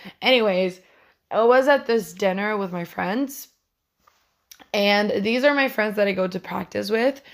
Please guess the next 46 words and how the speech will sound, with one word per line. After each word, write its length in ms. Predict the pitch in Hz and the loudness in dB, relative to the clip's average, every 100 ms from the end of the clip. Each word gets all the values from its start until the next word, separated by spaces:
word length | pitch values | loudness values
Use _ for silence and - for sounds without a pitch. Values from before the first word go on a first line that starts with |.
| - | -20
So 180 | - 214 | -6 0
I've 120 | 208 | 0
known 280 | 208 196 220 | 2 0 2
them 240 | 247 247 247 | 2 2 0
since 220 | 233 214 | -2 0
I 120 | 202 | 2
was, 160 | 196 185 | 2 2
like, 180 | 190 - | -2 0
eleven, 760 | 185 175 180 202 220 240 254 _ _ _ _ _ - | 0 2 0 0 0 -2 -4 _ _ _ _ _ -6
and 320 | 185 185 185 | -2 -2 -2
I'm 120 | - | -4
eighteen 420 | 185 185 233 220 | -6 -4 -4 -2
now. 300 | 220 220 240 | 0 2 0
<laughs> 920 | 254 262 247 262 247 - - 214 - | -2 -4 -4 -4 -6 -10 -18 -20 -8
Um, 540 | 202 214 214 220 208 208 202 - - | -2 2 2 2 2 0 -2 -2 2
<laughs> 320 | 277 277 226 - - - | 4 6 2 -4 -16 -18
such 600 | - - 240 220 - 226 | -20 0 2 2 0 0
a 60 | 196 | 2
big 240 | 208 175 | 0 -2
girl. 500 | 190 180 180 185 202 - - - - _ - | -2 -2 -2 -6 -8 -18 -20 -20 -20 _ -2
Anyways, 460 | 247 254 240 226 | 2 4 4 2
but 140 | 226 262 | 4 6
I've 120 | 269 | 6
known 200 | 311 339 | 4 2
them 160 | 359 330 | 0 0
for 160 | 311 | 0
a 40 | 277 | 4
really 180 | 262 | 4
long 260 | 247 233 226 | 4 2 0
time, 320 | 208 208 208 | -2 -4 -4
and 120 | 208 | -4
we 120 | 202 202 | 0 2
always 260 | 214 247 | 2 2
hang 200 | 262 269 | 0 -2
out 300 | 233 220 214 | 0 0 -2
'cause, 140 | 208 190 | -4 -2
like, 160 | 190 | -2
obviously, 520 | 190 180 190 185 185 190 | 0 -2 -4 -8 -6 -2
when 160 | 220 | 0
you 80 | 233 | 0
go 100 | 320 | 0
to 80 | 330 | 0
practice 380 | - 190 214 185 | -2 -8 -6 -2
with 160 | 220 | -2
people, 440 | 240 220 254 254 240 - _ - | -2 -2 -2 -2 -4 -18 _ -2
like, 260 | 214 - | -2 -2